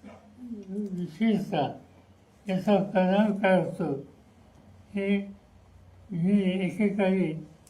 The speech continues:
बारामतीत बोलत असतो. बारामतीचं वैशिष्ट्य होतं, आज नाही, पन्नास एक वर्षापूर्वी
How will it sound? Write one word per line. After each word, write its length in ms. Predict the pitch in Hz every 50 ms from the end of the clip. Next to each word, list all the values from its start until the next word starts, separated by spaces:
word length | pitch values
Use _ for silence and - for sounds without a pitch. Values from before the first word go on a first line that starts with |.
| - _ -
बारामतीत 800 | 190 165 160 170 170 170 170 190 202 202 185 185 - 175 202 202
बोलत 420 | 190 185 175 165 165 165 175 175 165
असतो. 360 | 160 156 135 - - - - - - - _ - - - _ - - - _ _ _ _ _ _ - - - 170
बारामतीचं 840 | 160 160 165 170 180 190 190 185 175 - - 208 190 185 - 214
वैशिष्ट्य 600 | 202 190 185 180 175 185 185 226 214 208 - - 196
होतं, 260 | 175 - - 170 143 135 - - - - - - - - - - - 170
आज 200 | 170 185 185 185
नाही, 300 | 185 185 175 151 143 - - - - - - - - _ -
पन्नास 440 | 190 175 175 175 190 190 180 - -
एक 160 | 196 180 170
वर्षापूर्वी 800 | 175 165 151 - - - 185 175 147 151 165 160 143 135 135 131